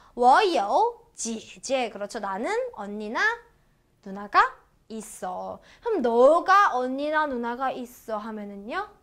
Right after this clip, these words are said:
你有姐姐가 되고요. 너는 언니가,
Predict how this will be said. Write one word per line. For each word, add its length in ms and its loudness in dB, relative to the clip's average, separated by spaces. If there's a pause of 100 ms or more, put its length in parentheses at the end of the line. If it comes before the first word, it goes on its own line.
(180)
你有姐姐가 1900 -4
되고요. 400 -8 (300)
너는 220 8
언니가, 380 4